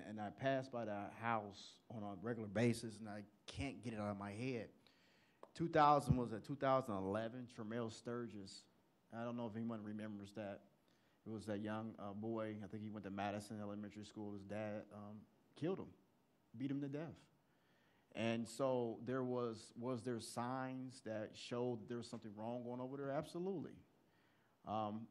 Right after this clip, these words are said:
were they able to get over there quick enough to, to prevent what ultimately happened to that young boy? No.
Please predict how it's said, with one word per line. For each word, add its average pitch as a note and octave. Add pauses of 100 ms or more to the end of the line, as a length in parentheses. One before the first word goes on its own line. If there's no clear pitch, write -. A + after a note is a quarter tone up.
were A#2+
they A#2+
able B2
to A#2+
get A#2+
over B2
there A#2+
quick C3+
enough B2 (180)
to, G#2 (120)
to G#2 (160)
prevent A2+
what A#2 (260)
ultimately A#2
happened A2+
to C3
that B2
young A#2+
boy? C3
No. B2